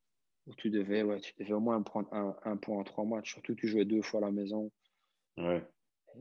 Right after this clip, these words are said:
Speaker 1: Et, et même, et, même, mais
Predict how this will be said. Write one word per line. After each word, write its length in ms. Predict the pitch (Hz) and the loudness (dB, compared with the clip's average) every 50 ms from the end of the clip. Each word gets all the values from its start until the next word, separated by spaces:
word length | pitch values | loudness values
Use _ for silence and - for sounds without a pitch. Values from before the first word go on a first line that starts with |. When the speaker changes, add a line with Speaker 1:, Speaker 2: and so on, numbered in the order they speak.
| 131 - - _ - | -12 -12 -12 _ 2
Speaker 1:
Et, 180 | 110 107 104 104 | 4 6 6 6
et 40 | 104 | 4
même, 300 | 110 107 101 92 90 85 | 4 2 2 2 0 -2
et, 580 | 82 82 - - 95 98 95 101 101 - 104 - - - - - - - - - - - - - - - - - - _ - - | -2 -4 -4 -2 -4 -4 -4 -6 -8 -8 -10 -12 -12 -12 -10 -10 -10 -10 -12 -12 -12 -12 -14 -14 -14 -14 -14 -16 -16 _ -10 -2
même, 240 | 151 120 117 107 110 | 2 4 6 6 8
mais 200 | 120 120 117 | 10 10 10